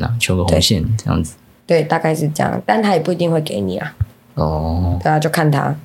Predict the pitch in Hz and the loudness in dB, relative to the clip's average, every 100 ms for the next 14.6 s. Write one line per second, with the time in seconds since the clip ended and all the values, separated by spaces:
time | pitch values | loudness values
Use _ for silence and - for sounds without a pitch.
0 | - - 78 80 85 - - 208 170 165 | -6 0 0 0 -4 -4 0 2 2 2
1 | 151 - - _ - 202 202 147 160 180 | 2 0 -6 _ -4 0 2 2 2 2
2 | 175 185 160 104 98 - - _ _ - | 2 2 2 0 -2 -4 -18 _ _ -2
3 | 185 190 185 156 151 160 160 156 156 156 | 0 0 2 2 4 4 2 2 2 2
4 | 143 - - 165 156 156 160 156 165 - | 0 -4 0 0 0 0 2 2 2 2
5 | 165 156 151 - 151 151 - - - - | 2 4 2 2 -2 -2 -6 -20 -20 -20
6 | - - - - - - - - - 381 | -20 -16 -16 -16 -20 -20 -4 0 2 0
7 | - - - - - - - 185 147 151 | -2 -8 -12 -12 -4 -2 -2 2 2 4
8 | 123 131 113 80 95 92 101 110 92 82 | 4 4 2 0 0 2 2 2 0 2
9 | - 95 80 78 87 87 82 120 - - | 2 2 2 0 0 2 0 -2 -8 -20
10 | _ - 113 92 82 92 85 - 98 90 | _ 0 0 0 0 0 0 -2 -2 0
11 | 95 82 80 95 - _ _ _ _ - | 0 0 -2 -6 -12 _ _ _ _ -20
12 | _ - _ - - - - - - - | _ -20 _ -8 -8 -8 -12 -12 -12 -12
13 | - - - 294 294 196 247 302 254 254 | -20 -6 0 2 2 0 2 2 2 2
14 | 233 190 196 196 160 - | 2 0 2 0 0 -2